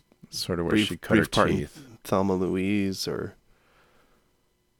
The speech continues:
Speaker 2: you already mentioned. Um, she's in Boys. Uh, yeah, I don't know.
Speaker 1: Hmm.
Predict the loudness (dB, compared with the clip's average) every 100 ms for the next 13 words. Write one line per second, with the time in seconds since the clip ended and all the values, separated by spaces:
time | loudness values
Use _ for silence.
0 | -14 -10 -10 -10 -10 -12 -14 -14 -14 -6
1 | -4 -4 -6 -10 -16 -10 -10 -10 -10 -6
2 | -6 -6 -10 -10 -10 -10 -10 -10 -10 -10
3 | -12 -12 -12 -16 -18 _ _ _ _ _
4 | _ _ _ _ _ _ _ _ _ _
5 | _ _ _ _ _ _ -6 -2 0 0
6 | -4 _ _ _ _ _ _ _ _ _
7 | _ _ -20 -20 _ _ _ _ _ _
8 | _ _ _ _ _ -14 -8 -6